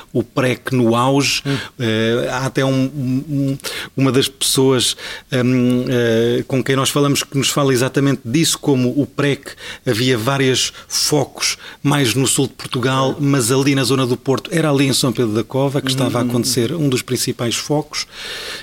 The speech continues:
Speaker 1: <clears throat> E depois fazemos a viagem até ao início dos resíduos tó-, tóxicos, do, do depósito dos resíduos,
Speaker 2: Uhum, uhum.
Speaker 1: e, e, no fundo, é este o panorama do primeiro espetáculo.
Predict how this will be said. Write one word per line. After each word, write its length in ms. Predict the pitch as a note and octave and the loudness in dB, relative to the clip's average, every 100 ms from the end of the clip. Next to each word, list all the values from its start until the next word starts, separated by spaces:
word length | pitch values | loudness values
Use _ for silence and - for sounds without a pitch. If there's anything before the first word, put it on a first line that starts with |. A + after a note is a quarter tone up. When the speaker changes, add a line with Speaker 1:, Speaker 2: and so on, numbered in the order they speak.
| - - | -12 -2
Speaker 1:
<clears throat> 300 | C#3 G3+ - | 0 0 -2
E 100 | E3 | -4
depois 460 | - C3+ C3 - - | 0 2 2 0 -4
fazemos 400 | B2 C3+ C3 A#2+ | -2 0 0 0
a 60 | A#2+ | 0
viagem 400 | A2+ B2 A2+ A#2+ | 0 0 0 0
até 160 | A#2 | 0
ao 180 | B2+ B2 | 2 4
início 600 | A#2+ A#2+ A#2 - A#2+ A2+ - _ _ _ _ _ _ - A#2+ | 4 2 0 0 0 0 -2 _ _ _ _ _ _ -12 -8
dos 360 | G#2 A2+ G#2 | 0 0 2
resíduos 380 | F#2+ F#2 A2+ - | 0 -2 -2 -2
tó-, 240 | B2+ A#2+ C#3 - | -2 0 -2 -4
tóxicos, 440 | - C3 - F3 - | -4 -4 -2 -2 -2
do, 100 | G#2+ | -4
do 280 | C3+ G#2+ G#2+ | -2 -4 -4
depósito 500 | - A2+ G2+ - G#2+ | -4 -4 -4 -4 -4
dos 100 | G2 | -4
resíduos, 500 | G#2 G#2 C3 A#2+ C#3 | -4 -2 -2 -2 -6
Speaker 2:
Uhum, 60 | |
uhum. 240 | B2+ B2+ C3 - - - | -6 -8 -10 -12 -16 -4
Speaker 1:
e, 340 | C3+ C#3 D3 - D3 B2 | 0 2 0 2 2 2
e, 40 | |
no 120 | B2+ | 2
fundo, 360 | A2+ C3 B2 A#2+ | 0 2 2 4
é 60 | |
este 240 | A#2+ G#2+ G#2+ | 2 0 -4
o 20 | |
panorama 460 | - A2+ A2 A2 G#2+ | -2 0 2 2 0
do 100 | G#2+ | 0
primeiro 260 | A2+ A2+ - | 0 0 0
espetáculo. 560 | - G#2 F#2 - G#2 | -4 -4 -6 -8 -12